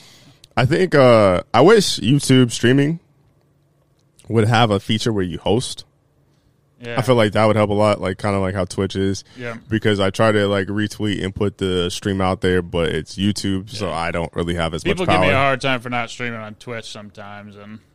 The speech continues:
Speaker 1: YouTube's
Speaker 2: So
Speaker 1: better in the long run, though.
Speaker 2: That's what I'm thinking, too. I, so the, the,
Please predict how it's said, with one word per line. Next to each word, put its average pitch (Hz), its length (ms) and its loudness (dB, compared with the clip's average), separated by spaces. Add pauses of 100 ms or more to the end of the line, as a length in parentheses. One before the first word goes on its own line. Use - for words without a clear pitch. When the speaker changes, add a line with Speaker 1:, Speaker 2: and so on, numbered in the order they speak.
(360)
Speaker 1:
YouTube's 208 560 4
Speaker 2:
So 156 120 0
Speaker 1:
better 208 200 6
in 185 80 4
the 143 60 4
long 120 280 4
run, 85 160 -8
though. - 200 -18 (140)
Speaker 2:
That's 143 260 -2
what 139 120 0
I'm 123 180 0
thinking, 110 320 -10
too. 98 220 -18
I, 104 280 -14 (280)
so 110 380 -10
the, 113 120 -12
the, 117 260 -14